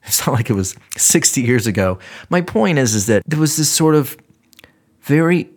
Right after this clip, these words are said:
unique rabbit hole of hearing that song for the first time, trying to find them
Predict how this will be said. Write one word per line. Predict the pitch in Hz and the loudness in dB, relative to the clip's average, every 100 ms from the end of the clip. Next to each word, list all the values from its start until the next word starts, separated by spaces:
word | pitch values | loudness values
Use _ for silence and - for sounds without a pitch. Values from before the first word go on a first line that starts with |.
| _ _ | _ _
unique | - 110 120 117 123 156 156 - - _ _ _ _ _ _ | -4 2 4 4 4 2 -2 -14 -20 _ _ _ _ _ _
rabbit | 107 113 120 127 127 | -6 0 0 0 -2
hole | 113 95 110 104 | -4 -4 -2 -2
of | 104 92 - _ _ _ _ _ | -2 -4 -10 _ _ _ _ _
hearing | - 156 156 151 143 | -8 0 2 2 4
that | 131 - | 2 2
song | 127 113 | 2 2
for | 110 - | 0 -6
the | |
first | 101 107 98 - | -6 -4 -4 -4
time, | 98 87 87 104 _ _ _ _ | -4 -4 -6 -12 _ _ _ _
trying | - 156 147 143 | -2 0 2 2
to | |
find | 123 131 123 123 | 0 2 2 2
them | 117 110 110 | 2 2 -2